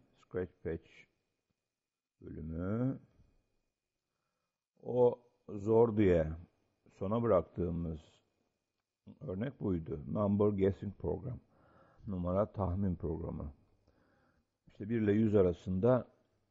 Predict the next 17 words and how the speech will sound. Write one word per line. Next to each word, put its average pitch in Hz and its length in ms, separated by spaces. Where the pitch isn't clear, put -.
bir 92 140
sayı 101 420
tutuyorsunuz 135 560
aklınızdan 123 840
kullanıcı 92 480
olarak. 101 300
Bu 127 100
programda 113 800
onu 131 200
bulmaya 127 360
çalışıyor. 87 460
Nasıl 120 200
bulmaya 98 320
çalışıyor? 92 500
Bir 127 100
tahminde 117 480
bulunuyor. 101 600